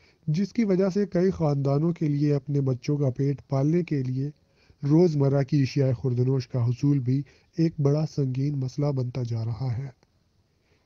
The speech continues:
इन मुश्किल और कठिन हालात में दुखी और परेशान हाल मखलूक खुदा के दुख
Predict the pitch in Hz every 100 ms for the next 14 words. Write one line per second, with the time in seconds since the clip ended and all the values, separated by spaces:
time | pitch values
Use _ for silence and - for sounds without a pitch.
0 | 160 131 131 127 - 131 123 117 131 151
1 | 147 123 120 123 135 131 127 - _ _
2 | _ 156 165 175 208 190 175 165 147 151
3 | 151 165 143 139 143 139 151 143 160 139
4 | 135 131 139 139 120 120